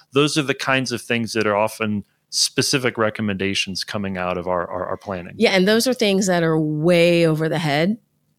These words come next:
Speaker 2: of most of the people that we're dealing with in the middle of a healthcare situation. Like, that is a great example of where if a financial professional is going to be able to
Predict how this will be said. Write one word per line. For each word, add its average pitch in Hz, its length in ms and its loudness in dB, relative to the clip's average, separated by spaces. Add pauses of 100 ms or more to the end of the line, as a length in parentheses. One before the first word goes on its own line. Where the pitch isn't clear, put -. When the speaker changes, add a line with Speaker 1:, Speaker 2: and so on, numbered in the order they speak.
Speaker 2:
of 151 200 0
most 156 680 2
of 156 100 -2
the 147 60 -2
people 139 380 -6
that 139 160 -6
we're 135 80 -6
dealing 131 320 -2
with 135 180 -4
in 139 80 -8
the 135 80 -2
middle 135 200 -2
of 123 40 -8
a 135 40 -10
healthcare 123 360 -8
situation. - 560 -10
Like, 127 240 -6 (380)
that 180 160 2
is 180 120 2
a 160 40 -2
great 165 520 0
example 160 640 -2
of 139 180 -4
where 147 160 -2
if - 140 -10
a 143 60 -4
financial 160 600 -2
professional 143 640 -4
is 139 120 -6
going 143 280 -4
to 143 100 -12
be 147 260 -2
able 143 260 -4
to 147 360 -2